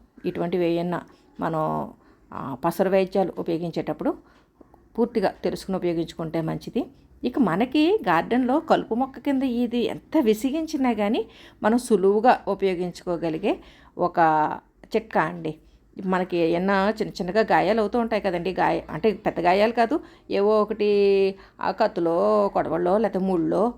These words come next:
ఏవో ఒకటి గుచ్చుకుంటూ ఉంటాయి కదండి గార్డెన్లో పనిచేస్తున్నప్పుడు.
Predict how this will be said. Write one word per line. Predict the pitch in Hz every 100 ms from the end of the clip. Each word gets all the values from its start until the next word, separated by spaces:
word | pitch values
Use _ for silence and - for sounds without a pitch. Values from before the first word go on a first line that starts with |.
| -
ఏవో | 151 156 226
ఒకటి | 254 285
గుచ్చుకుంటూ | 254 - 330 320
ఉంటాయి | 220 185
కదండి | 160 156 151 160 - -
గార్డెన్లో | 175 170 175 175
పనిచేస్తున్నప్పుడు. | 190 170 165 170 - 165 - 170